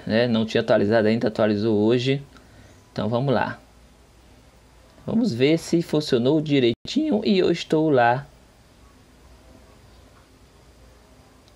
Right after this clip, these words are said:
entre as quatro Pokéstop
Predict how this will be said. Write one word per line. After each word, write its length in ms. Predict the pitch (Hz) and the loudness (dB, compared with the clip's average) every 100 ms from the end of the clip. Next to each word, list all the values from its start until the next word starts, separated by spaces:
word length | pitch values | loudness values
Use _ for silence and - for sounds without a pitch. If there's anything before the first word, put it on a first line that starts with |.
| - | -4
entre 600 | 127 120 117 131 123 131 - - - - - - - - - | 0 0 -2 0 0 -2 -10 -20 -20 -20 -20 -20 -20 -20 -8
as 220 | 107 107 | -6 -6
quatro 420 | - 113 107 110 - | -4 0 0 -2 -8
Pokéstop 960 | 104 110 110 110 - 104 - - 110 | -6 -2 -4 -4 -2 0 0 -2 -4